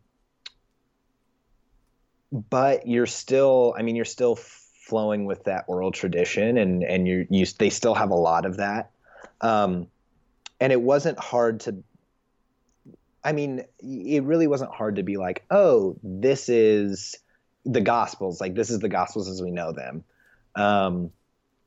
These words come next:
and here's Paul's letters, and these make sense, and, like, these fit. And then, you know, you have Timothy and blah, and, you know,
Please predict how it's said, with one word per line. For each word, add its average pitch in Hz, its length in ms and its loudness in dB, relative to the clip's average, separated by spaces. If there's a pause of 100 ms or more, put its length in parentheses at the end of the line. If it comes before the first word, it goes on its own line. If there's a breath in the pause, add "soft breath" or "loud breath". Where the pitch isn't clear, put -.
(800)
and 110 200 2
here's 117 260 2
Paul's 98 380 -4
letters, 90 440 0
and 95 180 -6
these 92 180 -6
make 92 180 -6
sense, 131 280 -2
and, 101 120 0
like, 90 220 -2 (120)
these 87 360 -2
fit. 113 440 0
And 92 180 -2
then, 90 320 -2
you 95 120 -2
know, 85 140 2
you 87 180 0
have 87 400 0 (420 loud breath)
Timothy 107 680 2
and 90 400 -2
blah, 107 260 2
and, 92 520 -2
you 101 140 -2
know, 85 360 0